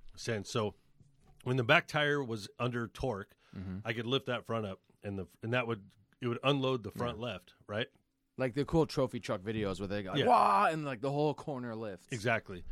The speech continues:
Speaker 2: Except your Jeep.
Speaker 1: But then I went on the, <laughs> I went on the, uh, the R T I ramp, and it was totally controlled. Like, it never felt out of control, never did it.
Speaker 2: Yeah, you're
Speaker 1: Actually
Speaker 2: not,
Speaker 1: felt
Speaker 2: you're
Speaker 1: way
Speaker 2: not in
Speaker 1: better.
Speaker 2: the gas.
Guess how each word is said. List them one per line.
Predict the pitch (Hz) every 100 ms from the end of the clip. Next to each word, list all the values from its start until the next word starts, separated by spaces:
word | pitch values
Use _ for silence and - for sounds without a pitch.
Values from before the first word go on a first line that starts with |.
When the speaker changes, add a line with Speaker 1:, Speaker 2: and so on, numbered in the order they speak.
| -
Speaker 2:
Except | 139 - 117 - 104
your | 110
Jeep. | 101 90 - -
Speaker 1:
But | 131
then | 143 139
I |
went | 139 143
on | 135
the, | 131 120 101 - _
<laughs> | 90 117 98
I | 143
went | 131 143
on | 131 120
the, | 117 107
uh, | 95 90 - _ _ _ _ 98
the | 107
R | 113 117
T | -
I | 117 156
ramp, | 101 98 - _
and | 107 104 104
it |
was | 110 -
totally | 135 127 123
controlled. | 110 143 123 87
Like, | 95 107
it |
never | 107 127 127
felt | 123 120 107
out | 113
of |
control, | 107 - 110 110
never | 113 110
did | 107 107
it. |
Speaker 2:
Yeah, | 160 135
you're |
Speaker 1:
Actually | 139 - 151
Speaker 2:
not, | -
Speaker 1:
felt | 131 120
Speaker 2:
you're |
Speaker 1:
way | 123
Speaker 2:
not | 131
in | 117
Speaker 1:
better. | 98
Speaker 2:
the | 117
gas. | 156 - -